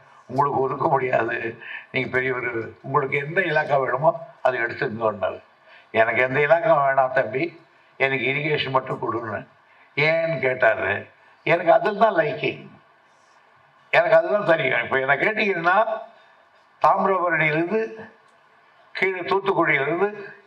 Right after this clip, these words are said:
எல்லா ஆறு, குளம், கொட்டை எல்லாம் எனக்கு தெரியும். ஆ? <laughs> எல்லாம் எனக்கு தெரியும். அதனால நாம் ரெண்டாவது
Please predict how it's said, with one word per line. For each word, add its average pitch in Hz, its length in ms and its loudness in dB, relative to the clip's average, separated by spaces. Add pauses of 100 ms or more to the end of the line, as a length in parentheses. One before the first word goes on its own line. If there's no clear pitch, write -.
(420)
எல்லா 165 320 2
ஆறு, 170 320 4
குளம், 170 340 2
கொட்டை 160 300 2
எல்லாம் 151 240 2
எனக்கு 127 280 -2
தெரியும். 139 520 -4 (1300)
ஆ? - 160 4 (1300)
<laughs> - 600 0 (380)
எல்லாம் 190 300 4
எனக்கு 175 260 0
தெரியும். 151 640 -2 (300)
அதனால 247 480 4
நாம் 208 240 2
ரெண்டாவது 202 840 0